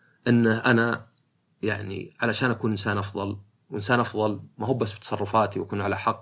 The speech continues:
ولا أسوي اللي أقدر عليه، ولكن طبعًا من ضمن أشياء أخرى، زي مثلًا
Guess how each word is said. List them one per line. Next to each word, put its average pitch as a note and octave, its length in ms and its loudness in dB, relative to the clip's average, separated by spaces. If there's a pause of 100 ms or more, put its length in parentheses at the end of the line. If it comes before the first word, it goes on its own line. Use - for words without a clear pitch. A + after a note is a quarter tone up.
(120)
ولا F#2 400 -10 (400)
أسوي A2 240 4
اللي G#2+ 120 6
أقدر G2+ 200 -2
عليه، G#2+ 400 0 (120)
ولكن D3 280 2
طبعًا A#2 520 -2
من B2+ 160 2
ضمن A2+ 260 4
أشياء G#2+ 300 0
أخرى، F#2 260 -4
زي F#2+ 100 -6
مثلًا G2 360 -4